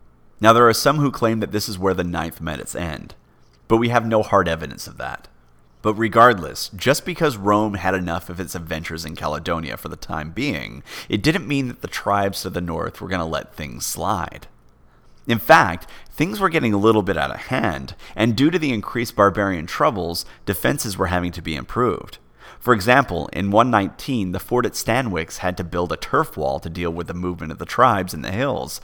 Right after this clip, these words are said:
and try and keep them from working together. And then three years later, construction would begin on Hadrian's Wall. This wasn't a pacified border by any means. And the cost of this project was incredible,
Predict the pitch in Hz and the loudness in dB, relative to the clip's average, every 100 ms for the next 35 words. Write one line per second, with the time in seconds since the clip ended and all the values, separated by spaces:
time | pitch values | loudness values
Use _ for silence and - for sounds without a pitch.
0 | - - - - 104 - 107 98 - 98 | -16 -18 -6 -2 0 2 2 2 -2 -8
1 | - 92 87 92 85 82 82 82 87 110 | -4 -4 -4 -4 -4 -6 -8 -8 -2 0
2 | 95 71 - - - - _ - - _ | 0 -8 -10 -20 -20 -20 _ -20 -20 _
3 | - 123 123 - 139 127 101 101 113 135 | 0 2 0 0 2 4 2 2 2 2
4 | 95 90 92 - 95 - 90 90 85 80 | 0 -2 -6 -2 -2 -2 -4 -4 -6 -10
5 | 73 73 73 95 131 120 82 - - - | -8 -6 -6 -2 -2 -2 -8 -8 -10 -10
6 | 50 - - - - _ - - - - | -10 -14 -18 -20 -20 _ -20 -20 -20 -20
7 | _ _ _ _ _ _ _ 113 - 160 | _ _ _ _ _ _ _ -10 0 2
8 | 147 90 - 101 101 85 82 82 90 82 | 2 -2 2 4 4 0 -4 -2 -2 -2
9 | 80 - 85 107 127 - - - - - | -2 -4 -4 -4 -4 -6 -12 -12 -14 -16
10 | _ _ _ - 123 127 - 131 165 - | _ _ _ -6 -2 0 0 2 2 0
11 | 113 80 - 90 80 76 - 90 92 90 | -4 -6 -2 0 0 -2 -8 -6 -6 -6
12 | - 127 135 78 50 | -2 0 0 -4 -8